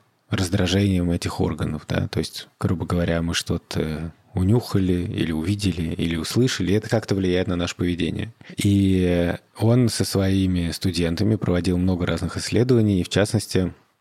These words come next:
очень интересно, как у чаек с цветоощущением, как они видят цвета. Мне это особенно интересно, потому что у меня как раз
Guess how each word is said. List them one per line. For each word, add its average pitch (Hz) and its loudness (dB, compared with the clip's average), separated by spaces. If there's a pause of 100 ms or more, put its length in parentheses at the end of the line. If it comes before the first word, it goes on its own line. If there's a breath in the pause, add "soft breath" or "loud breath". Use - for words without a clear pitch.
(120)
очень 110 2
интересно, 98 2
как 92 0
у 87 0 (220)
чаек 101 2
с - -6
цветоощущением, 87 0
как - -2
они 90 2
видят 85 -2
цвета. 78 0
Мне 98 4
это 120 4
особенно 147 2
интересно, 98 0
потому 92 -2
что - -4
у 90 0
меня 87 0
как - -6
раз 85 -2